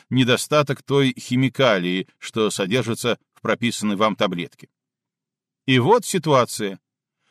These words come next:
Убийца номер один в мире сердечно-сосудистые болезни, гипертония, диабет и атеросклероз. Они уносят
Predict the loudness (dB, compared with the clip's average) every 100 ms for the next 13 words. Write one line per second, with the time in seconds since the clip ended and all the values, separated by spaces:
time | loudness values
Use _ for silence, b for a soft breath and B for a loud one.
0 | _ _ 0 2 2 0 -2 0 2 2
1 | 4 2 2 2 2 0 0 0 -2 0
2 | 0 0 0 -2 -2 -2 -2 -2 -2 -2
3 | -2 -2 -4 -2 0 2 2 0 -2 -8
4 | -12 -8 -4 -2 -2 2 2 4 0 -4
5 | -12 -2 2 2 2 -2 -4 -4 -4 0
6 | -2 0 -2 -4 -4 -2 -4 -8 -16 _
7 | _ _ _ _ 2 2 4 2 2 2
8 | 0 0 -4